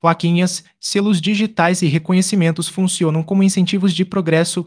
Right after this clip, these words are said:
gerando senso de pertencimento. Aplicações possíveis: programas de emagrecimento, sono, beleza ou recuperação de procedimentos. Cada etapa concluída oferece uma recompensa simbólica: bronze, prata, ouro e ritual de celebração pública,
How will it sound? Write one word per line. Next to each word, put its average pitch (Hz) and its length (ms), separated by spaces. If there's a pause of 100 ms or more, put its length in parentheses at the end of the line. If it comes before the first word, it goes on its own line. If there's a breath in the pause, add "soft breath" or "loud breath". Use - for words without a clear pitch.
(140 loud breath)
gerando 160 380
senso 196 380
de 175 120
pertencimento. 202 840 (340)
Aplicações 185 580
possíveis: 160 760
programas 170 440
de 160 80
emagrecimento, 175 840 (100)
sono, 123 540
beleza 185 560
ou 170 80
recuperação 202 640
de 196 100
procedimentos. 196 1040 (300)
Cada 170 200
etapa 190 340
concluída 190 520
oferece 175 460
uma 208 140
recompensa 190 640
simbólica: 127 540
bronze, 151 440
prata, 175 580 (100)
ouro 175 320
e 175 80
ritual 180 480
de 160 120
celebração 160 580
pública, 120 560